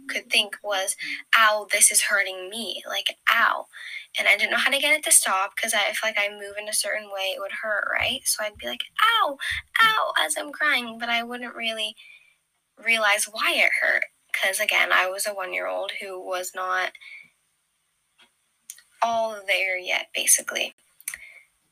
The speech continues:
Okay, and because my shoulders had hurt that much,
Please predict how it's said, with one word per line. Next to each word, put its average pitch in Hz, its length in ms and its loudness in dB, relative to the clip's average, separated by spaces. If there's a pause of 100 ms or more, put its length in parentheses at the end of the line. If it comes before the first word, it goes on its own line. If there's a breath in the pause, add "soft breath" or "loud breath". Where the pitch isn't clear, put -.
(260)
Okay, 233 400 4
and 208 180 -6
because 233 720 2
my 220 140 0
shoulders 208 400 0
had 190 160 0
hurt 208 280 -2
that 185 220 2
much, - 480 2